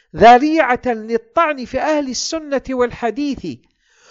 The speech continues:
وسد بذلك الطريق، انتبهوا إلى هذا الكلام العظيم، وسد بذلك الطريق على أهل الأهواء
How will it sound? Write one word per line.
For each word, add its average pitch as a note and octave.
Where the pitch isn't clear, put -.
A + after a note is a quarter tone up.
وسد B3+
بذلك B3+
الطريق، A#3+
انتبهوا G3
إلى F#3+
هذا B3+
الكلام B3+
العظيم، A3+
وسد A3+
بذلك C4+
الطريق C4
على C4
أهل C4+
الأهواء B3